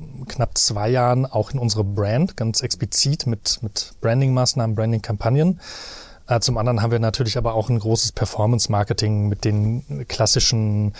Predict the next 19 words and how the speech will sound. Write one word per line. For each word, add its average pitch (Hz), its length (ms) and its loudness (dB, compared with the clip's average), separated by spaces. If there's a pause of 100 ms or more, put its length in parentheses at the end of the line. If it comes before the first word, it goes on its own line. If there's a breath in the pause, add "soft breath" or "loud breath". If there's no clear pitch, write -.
(480 loud breath)
ähm, 104 320 0
E-Commerce-Mechanismen, 107 1300 2
äh, 123 260 -8
Conversion-Funnel-Optimierung, 107 1600 0 (480 loud breath)
ähm, 120 160 -2
A-B-Testings 110 800 0
et 110 120 -4
cetera, 98 760 0
ähm, 101 140 -4
aufgebaut. 123 720 0 (720 loud breath)
Ähm, 113 380 2 (320)
warum 123 840 2
fahren 117 220 -2
wir 120 60 2
da 113 140 2
sozusagen 113 360 2
eine 110 100 0
Parallelstrategie? 131 1120 0
Ähm, 110 380 0